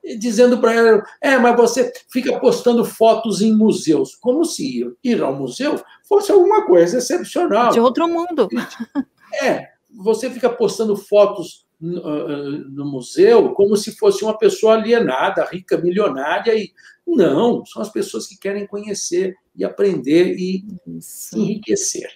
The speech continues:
Speaker 2: Aqui a minha cidade, apesar de ser a segunda maior cidade do estado do Maranhão, uma cidade grande,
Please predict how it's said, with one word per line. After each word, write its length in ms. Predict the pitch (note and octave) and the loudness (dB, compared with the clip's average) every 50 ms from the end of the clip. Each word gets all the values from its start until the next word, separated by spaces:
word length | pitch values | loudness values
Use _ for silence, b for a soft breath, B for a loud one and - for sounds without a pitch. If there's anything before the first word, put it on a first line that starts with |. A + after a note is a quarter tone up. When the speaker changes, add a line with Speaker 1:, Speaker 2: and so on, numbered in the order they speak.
| _ _ | _ _
Speaker 2:
Aqui 240 | - G3 - - - | -10 -10 -6 -4 -2
a 60 | D#4 D#4+ | -2 0
minha 160 | F4 B3 A#3+ | 0 0 0
cidade, 640 | - - G3+ F#3 F#3+ F3 F3+ F#3+ G#3 G#3 F#3 F#3+ F3 | 0 -2 -2 0 0 0 2 2 0 -2 -4 -6 -6
apesar 360 | - - - F#3 F3+ G3 G#3 | -6 -4 -4 -2 0 0 0
de 60 | G3 | 0
ser 100 | - G3 | -2 -2
a 40 | G3 | -2
segunda 460 | - - G3 F3+ G#3 B3 C#4+ C4 B3+ | -4 -6 -6 -4 -2 -2 0 0 0
maior 260 | A3+ A3+ G#3+ F#3+ G3 G#3 | 2 2 2 2 0 0
cidade 460 | - - G3+ F3+ F#3+ F#3 F#3+ F#3 F3 | -2 -2 -2 0 0 -2 -2 -2 -6
do 80 | F3+ | -6
estado 400 | F#3 - - - F#3+ G3+ G#3+ A3 | -4 -4 -2 0 0 0 0 -2
do 80 | G3+ G#3+ | -4 -4
Maranhão, 500 | G3 F#3+ F3+ F3 F3 E3+ E3 E3 F3 F3+ | -4 -4 -4 -6 -6 -8 -6 -6 -6 -6
uma 120 | E3+ F3 | -6 -6
cidade 340 | F3 - - F#3 - - F#3+ | -6 -4 -2 0 0 0 -2
grande, 640 | F3+ E3 D#3+ F#3+ G3 G#3 A3 A#3 A3+ G3 E3+ F3+ E3 | -6 -4 -2 0 0 2 2 0 0 -2 -2 -6 -8